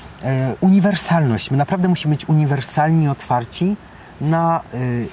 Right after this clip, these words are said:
was wszystkich, czyli na wszystkich, y, turystów odwiedzających nasze muzea. Bo, y, tak jak zauważyliśmy,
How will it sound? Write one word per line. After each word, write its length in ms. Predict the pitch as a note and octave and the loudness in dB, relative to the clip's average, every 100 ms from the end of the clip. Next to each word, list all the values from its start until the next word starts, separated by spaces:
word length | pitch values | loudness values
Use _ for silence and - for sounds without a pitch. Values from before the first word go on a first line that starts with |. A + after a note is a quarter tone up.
| - - | -12 -6
was 260 | C3+ C#3 - | -4 -4 -4
wszystkich, 520 | - A#2 - G3 A#3+ - - - - - - - | -4 -4 -6 -6 -6 -10 -20 -20 -20 -20 -20 -18
czyli 140 | - F3 | -2 0
na 80 | F#3 | 0
wszystkich, 540 | - D#3+ - G3 - | -2 -4 -4 -6 -6
y, 220 | - C3+ | -8 -8
turystów 460 | - D#3 E3+ - G3 | 0 2 2 0 -4
odwiedzających 600 | F3+ F3 F3+ F#3 F#3 F3+ | -2 -2 0 -2 0 0
nasze 200 | F#3 - | -2 0
muzea. 360 | F3 D3+ A#2+ F#2+ - - - - - - - - | 0 0 -2 -4 -10 -18 -20 -20 -20 -20 -18 -6
Bo, 320 | A#2 C#3 C#3 B2+ | -2 0 0 0
y, 520 | B2 A#2+ A#2+ A#2+ A#2 - G2 A#2 A#2 C3+ | 0 2 2 0 -4 -8 -16 -16 -12 -4
tak 120 | D#3+ | 0
jak 160 | F3 D#3 | 0 2
zauważyliśmy, 720 | E3 D#3 C3+ A2 G2 G#2+ | 2 2 2 0 -2 -4